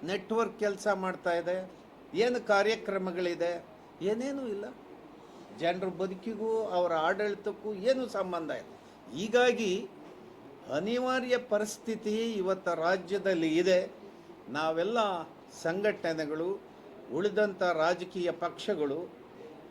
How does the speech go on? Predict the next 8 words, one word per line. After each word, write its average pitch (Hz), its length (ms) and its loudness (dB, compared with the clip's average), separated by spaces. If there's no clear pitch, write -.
ಅಂದ್ರೆ 208 280 0
ಪಕ್ಷಗಳು, 208 920 2
ಆ, 156 140 2
ಯಾರ್ಯಾರು 180 840 4
ಸಣ್ಣ 185 240 0
ಪುಟ್ಟ 180 420 -4
ಸಂಘಟನೆಗಳು, 170 640 0
ಪಕ್ಷಗಳಿದೆಯೋ 165 800 -2